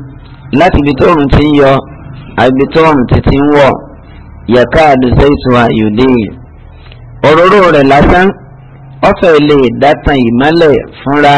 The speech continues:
rẹ̀. Walau lam tamsashu nar. Kódà, bíyàn ti ẹ̀sẹ̀ ìsáná sí. Nurun ala nur. Ìmọ́lẹ̀ lórí ìmọ́lẹ̀ ńlọ jẹ́. Yahdillahu li nurihi man yasha. Ọlọ́run Ọba,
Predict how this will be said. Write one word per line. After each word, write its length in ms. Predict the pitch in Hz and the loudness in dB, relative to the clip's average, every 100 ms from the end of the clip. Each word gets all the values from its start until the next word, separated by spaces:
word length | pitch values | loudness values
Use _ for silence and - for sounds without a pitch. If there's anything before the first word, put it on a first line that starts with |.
| 139 | 2
rẹ̀. 220 | 139 117 - - - - - - | 2 0 -4 -18 -20 -20 -20 -8
Walau 340 | - 127 165 160 | -2 2 2 2
lam 200 | 139 127 | 2 0
tamsashu 560 | 120 120 113 139 143 139 | 0 -2 0 -2 -2 -4
nar. 320 | 117 117 117 110 - - - - | -2 0 0 -2 -6 -16 -20 -20
Kódà, 340 | - 165 170 156 123 - - - | -6 -2 0 0 -2 -8 -20 -12
bíyàn 380 | 120 170 165 120 | -4 0 0 -2
ti 140 | - | 0
ẹ̀sẹ̀ 340 | 127 107 - 101 | 0 0 -2 -4
ìsáná 360 | 87 107 113 135 | -2 -4 -2 -2
sí. 220 | - 117 101 - - - - - - - - | -2 -2 -6 -14 -20 -20 -20 -20 -20 -20 -4
Nurun 520 | 135 180 226 214 185 | 0 2 2 2 2
ala 260 | 165 156 143 | 2 2 0
nur. 380 | 135 156 151 127 117 - - - - - | 0 0 0 -2 -4 -10 -20 -20 -20 -10
Ìmọ́lẹ̀ 520 | - 139 143 185 214 147 | -2 0 2 2 2 2
lórí 280 | 135 147 | 2 2
ìmọ́lẹ̀ 480 | 175 131 123 143 151 | 2 2 0 0 0
ńlọ 220 | 135 135 147 | 2 2 0
jẹ́. 280 | 143 147 127 101 - - - - - | 2 2 2 -2 -10 -20 -20 -20 -4
Yahdillahu 840 | 127 165 151 127 131 127 139 165 | 0 2 2 0 0 0 2 2
li 160 | 156 135 | 2 0
nurihi 380 | 131 143 160 165 | 0 0 0 0
man 220 | 160 160 | 0 0
yasha. 400 | 151 135 - 135 131 127 - - - - - - | 0 0 0 0 2 0 -4 -16 -20 -20 -20 -6
Ọlọ́run 300 | 143 170 170 | -2 0 2
Ọba, 220 | 135 135 | 2 0